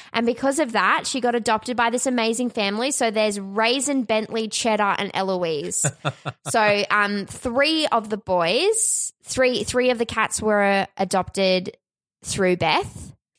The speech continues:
Speaker 1: and then one of them wasn't, probably from another rescue situation. But yeah.
Speaker 2: Success.
Speaker 1: I know that, like,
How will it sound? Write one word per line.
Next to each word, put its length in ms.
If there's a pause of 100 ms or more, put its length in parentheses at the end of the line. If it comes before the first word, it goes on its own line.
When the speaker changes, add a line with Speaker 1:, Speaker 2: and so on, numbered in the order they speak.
(200)
Speaker 1:
and 180
then 140
one 160
of 160
them 160
wasn't, 420
probably 280
from 180
another 260
rescue 340
situation. 800
But 160
yeah. 420
Speaker 2:
Success. 920
Speaker 1:
I 100
know 380 (100)
that, 320
like, 180